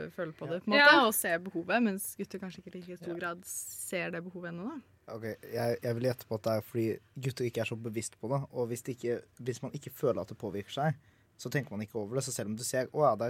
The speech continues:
Speaker 3: et kurs om det, det kunne vært spennende", men hvis du ikke føler det på kroppen
Speaker 1: Mm.
Speaker 3: selv, så har du ikke så stort behov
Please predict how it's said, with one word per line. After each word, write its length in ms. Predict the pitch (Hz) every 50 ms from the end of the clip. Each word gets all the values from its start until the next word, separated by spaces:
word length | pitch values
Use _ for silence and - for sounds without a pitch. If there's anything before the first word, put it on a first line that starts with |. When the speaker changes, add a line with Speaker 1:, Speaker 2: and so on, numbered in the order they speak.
| -
Speaker 3:
et 40 | -
kurs 180 | - 123 117 -
om 80 | 117
det, 120 | 113 120 120
det 100 | 123 120 -
kunne 100 | 127 113 113
vært 80 | -
spennende", 340 | - - 135 120 107 113 123
men 140 | 123 123 123
hvis 100 | 120 117
du 60 | 131 123
ikke 140 | - - -
føler 460 | - - 147 123 101 90 85 85 95
det 100 | 104 -
på 80 | - -
kroppen 300 | - 117 - - - 104
Speaker 1:
Mm. 20 |
Speaker 3:
selv, 220 | - 143 143 151 143 - - _ _ _ _ _ _ -
så 140 | - - 131
har 260 | - - - 104 104
du 80 | 104 110
ikke 120 | - 147 -
så 380 | - - - - - 120 120 -
stort 240 | - - 117 110 -
behov 360 | 135 120 120 123 127 123